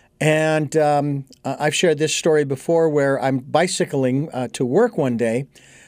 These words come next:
and where I was bicycling through were farm fields, and they were basically one mile square. <clears throat> And I think I was about four or five miles from the radio station I was working for.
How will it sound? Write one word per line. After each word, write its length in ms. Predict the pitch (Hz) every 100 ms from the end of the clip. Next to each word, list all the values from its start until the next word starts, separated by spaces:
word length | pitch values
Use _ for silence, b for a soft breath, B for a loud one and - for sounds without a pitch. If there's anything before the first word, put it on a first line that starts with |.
| B -
and 280 | 135 131 123
where 180 | 165 160
I 140 | 196
was 160 | 180 135
bicycling 680 | 170 214 190 - 147 139
through 360 | 131 - 262 202
were 100 | 170
farm 320 | - 226 240
fields, 400 | 214 113 85 113
and 100 | 156
they 120 | 175
were 180 | 196 202
basically 580 | 160 165 151 156 156 156
one 220 | 143 139
mile 340 | 139 131 131 135
square. 580 | - - 247 226 107 -
<clears throat> 40 | B B B B B B _
And 300 | 262 285 226
I 40 | 180
think 180 | 226 214
I 80 |
was 140 | 180 151
about 200 | 151 131
four 180 | - 160
or 40 |
five 340 | 147 143 139 135
miles 500 | 131 123 127 135 -
from 220 | - 139 127
the 140 | 123
radio 300 | 139 226 190
station 340 | 139 135 117 127
I 40 |
was 140 | 113
working 280 | 120 110 113
for. 320 | 107 113 127